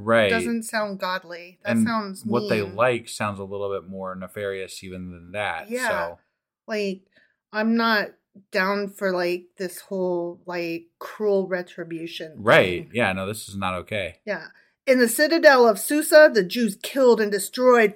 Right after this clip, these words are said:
Speaker 2: five hundred men. They also killed Parshandatha, Dalphon, Aspatha, Poratha,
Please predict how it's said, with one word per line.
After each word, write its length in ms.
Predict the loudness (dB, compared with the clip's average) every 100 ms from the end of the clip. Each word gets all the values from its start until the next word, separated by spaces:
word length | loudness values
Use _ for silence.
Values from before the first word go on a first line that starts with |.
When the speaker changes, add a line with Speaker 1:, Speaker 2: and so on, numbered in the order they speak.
| 2
Speaker 2:
five 240 | 4 4
hundred 360 | 2 4 4 6
men. 640 | 6 8 8 6 0 -4 -20 _ _ _ _
They 160 | 4 8
also 360 | 8 8 6 4
killed 460 | 4 6 6 4 -2 _ _ _ _ _ _ -18 2 6
Parshandatha, 1200 | 8 6 0 0 2 6 8 8 8 8 10 8 4 -8 _ _ -18
Dalphon, 920 | -4 2 4 4 4 4 8 8 8 2 -10 -20 -8 0
Aspatha, 1400 | 0 0 -10 -16 -12 -6 0 0 6 10 10 10 6 -4 _ _ _ -16
Poratha, 1000 | 0 4 4 4 4 4 10 10 12